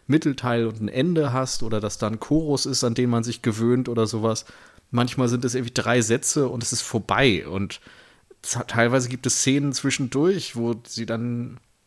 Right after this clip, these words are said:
ähm, zu Hause sind oder irgendwo sonst sind. Und es wird einfach mal ein Satz gesungen oder es werden drei Sätze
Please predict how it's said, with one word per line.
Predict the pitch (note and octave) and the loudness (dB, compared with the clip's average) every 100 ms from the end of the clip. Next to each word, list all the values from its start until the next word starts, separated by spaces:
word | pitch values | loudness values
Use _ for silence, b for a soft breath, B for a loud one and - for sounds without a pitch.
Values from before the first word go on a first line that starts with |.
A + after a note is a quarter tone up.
| - - | -20 -6
ähm, | B2+ B2 A#2+ G#2+ G#2 - _ _ | -2 0 -2 -6 -12 -20 _ _
zu | - B2 G#2+ | -6 -4 2
Hause | B2 D#3+ C#3+ | 4 4 2
sind | A#2+ C3 B2+ | 0 -2 -4
oder | - A2+ | -2 0
irgendwo | A2+ B2 A#2+ A#2+ | 0 -2 -2 -2
sonst | A2 C3+ E3 - | 0 0 0 -2
sind. | C3 C3+ - b b b | -2 -2 -8 b b b
Und | b A#2 | b 0
es | B2 | 2
wird | B2+ | 2
einfach | A#2+ C#3 D#3 | 2 2 4
mal | B2+ | 2
ein | B2 | 2
Satz | A2+ C#3 - | 0 0 0
gesungen | C#3+ A#2 A#2 C#3+ F3 E3+ | 0 0 2 0 0 -2
oder | D3 C3 | -2 -4
es | A2+ | -2
werden | A#2+ A#2 A#2 | -2 -2 -4
drei | - G2 A#2 | -4 -2 0
Sätze | C#3 C3+ C3+ - C#3+ C#3 C3+ | 2 0 0 0 0 -2 -4